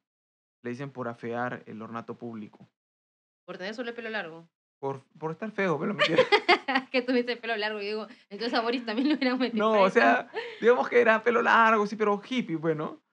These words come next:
Speaker 2: Ya,
Speaker 1: Pero
Speaker 2: pero todo desalineado, pues, ¿no? Ya.
Speaker 1: pero an-, afear, pues, dicen.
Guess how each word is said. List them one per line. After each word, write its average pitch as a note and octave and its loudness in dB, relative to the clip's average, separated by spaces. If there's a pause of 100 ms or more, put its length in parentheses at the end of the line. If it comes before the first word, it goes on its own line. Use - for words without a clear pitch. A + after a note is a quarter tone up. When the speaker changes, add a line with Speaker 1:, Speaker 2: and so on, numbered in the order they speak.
(100)
Speaker 2:
Ya, F#3 -12
Speaker 1:
Pero F3+ -4
Speaker 2:
pero F#3 -4
todo C4 -2
desalineado, G3 -6
pues, G3+ -20
¿no? A#3 -16
Ya. A#3+ -18
Speaker 1:
pero D3 -2
an-, E3+ -4
afear, C3+ -4
pues, A#2 -12
dicen. A2+ -14